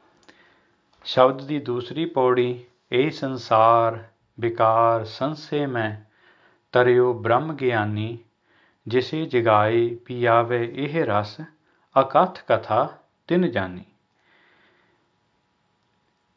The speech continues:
ਇਸ ਵਿਕਾਰਾਂ ਰੂਪੀ ਸੰਸਾਰ ਜੋ ਤ੍ਰਿਸ਼ਨਾ ਰੂਪੀ ਅੱਗ ਨਾਲ ਭਰਿਆ ਹੋਇਆ ਹੈ, ਇਸ ਤੋਂ ਉਹੀ ਮੁਕਤ ਹੋਇਆ ਹੈ ਜਿਸ ਨੇ ਉਸ ਨਿਰਭਉ ਦਾ ਗਿਆਨ ਪ੍ਰਾਪਤ ਕੀਤਾ ਹੈ।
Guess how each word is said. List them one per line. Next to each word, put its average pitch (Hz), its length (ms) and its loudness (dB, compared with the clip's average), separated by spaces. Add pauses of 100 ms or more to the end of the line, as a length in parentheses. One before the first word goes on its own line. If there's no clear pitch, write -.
(600)
ਇਸ 143 160 0
ਵਿਕਾਰਾਂ 139 640 6
ਰੂਪੀ 127 360 -2
ਸੰਸਾਰ 110 680 -2 (760)
ਜੋ 131 140 2
ਤ੍ਰਿਸ਼ਨਾ 135 480 -2
ਰੂਪੀ 123 560 -4 (720)
ਅੱਗ 127 100 -2
ਨਾਲ 120 320 2
ਭਰਿਆ 117 460 -2
ਹੋਇਆ 110 320 0
ਹੈ, 104 360 -12 (1120)
ਇਸ 147 200 0
ਤੋਂ 160 260 -2
ਉਹੀ 135 340 -2
ਮੁਕਤ 147 340 -6
ਹੋਇਆ 110 460 0
ਹੈ 104 440 -8 (180)
ਜਿਸ 131 240 -6
ਨੇ 143 320 -4
ਉਸ 143 260 -6
ਨਿਰਭਉ 117 580 -2
ਦਾ 120 200 2
ਗਿਆਨ 104 420 -4
ਪ੍ਰਾਪਤ 104 440 -4
ਕੀਤਾ 107 400 -4
ਹੈ। 98 220 -12